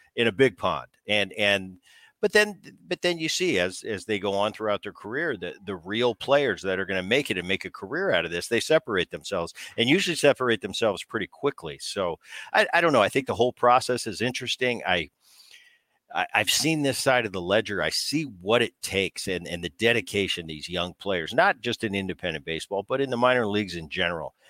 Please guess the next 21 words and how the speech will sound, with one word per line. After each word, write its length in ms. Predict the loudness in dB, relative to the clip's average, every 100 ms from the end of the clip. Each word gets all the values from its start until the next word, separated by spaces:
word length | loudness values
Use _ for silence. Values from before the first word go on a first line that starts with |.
| -20 -20 _ 2
And 380 | 4 4 0
it, 260 | -8 -8 -8 -2
it, 160 | 0
it 120 | 0 -2 _ _ -2
puts 240 | 0 2
a 60 | 2
smile 400 | 2 6 6 6
on 100 | 4
my 140 | 4
face 280 | 2 0 -2
'cause 180 | -2 0
I 80 | 2
know 240 | 4 4
how 180 | 4 2
rigorous 560 | 0 -2 0 -2 -4 -4
it 100 | -2
is, 280 | -2 -2 0
how 180 | 0
hard 380 | 0 2 4 4
it 100 | 0
is. 300 | 0 -2 -4